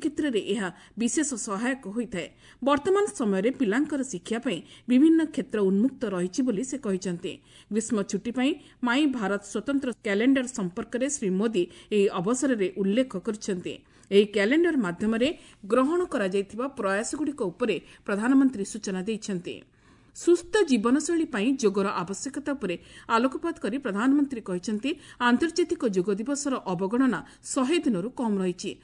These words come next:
ଯୋଗକୁ ଦୈନନ୍ଦିନ ଜୀବନରେ ଅନ୍ତର୍ଭୁକ୍ତ କରିବା ପାଇଁ ପ୍ରଧାନମନ୍ତ୍ରୀ ଅନୁରୋଧ କରିଛନ୍ତି। ଦିଲ୍ଲୀରେ ଆୟୋଜିତ ହୋଇଥିବା ଫିଟ୍ ଇଣ୍ଡିଆ ସମ୍ମିଳନୀ ସମ୍ପର୍କରେ ଉଲ୍ଲେଖ କରି ପ୍ରଧାନମନ୍ତ୍ରୀ କହିଛନ୍ତି,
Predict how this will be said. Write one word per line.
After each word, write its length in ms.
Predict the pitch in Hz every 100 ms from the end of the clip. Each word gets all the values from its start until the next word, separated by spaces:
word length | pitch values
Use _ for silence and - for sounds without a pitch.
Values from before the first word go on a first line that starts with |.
| - -
ଯୋଗକୁ 420 | 185 208 233 233 339 - - 202
ଦୈନନ୍ଦିନ 460 | 233 277 359 359 339 220
ଜୀବନରେ 380 | 190 226 226 180 202
ଅନ୍ତର୍ଭୁକ୍ତ 440 | 185 233 285 294 254
କରିବା 200 | 190 185 196
ପାଇଁ 120 | 240 311
ପ୍ରଧାନମନ୍ତ୍ରୀ 560 | 196 190 233 269 254 160 - - 208
ଅନୁରୋଧ 320 | 214 262 254 180 175
କରିଛନ୍ତି। 480 | 233 - 175 170 - - _ _ _ _ 208
ଦିଲ୍ଲୀରେ 420 | 269 311 381 403 - 220
ଆୟୋଜିତ 320 | 220 302 302 294
ହୋଇଥିବା 360 | 220 185 208 269 -
ଫିଟ୍ 240 | 262 302 320
ଇଣ୍ଡିଆ 220 | 311 302 294
ସମ୍ମିଳନୀ 380 | 208 202 202 196
ସମ୍ପର୍କରେ 480 | 202 185 277 269 202 143 - -
ଉଲ୍ଲେଖ 240 | 240 254 302 330
କରି 120 | 233 277 233
ପ୍ରଧାନମନ୍ତ୍ରୀ 580 | 190 240 294 285 269 233
କହିଛନ୍ତି, 440 | 180 175 262 262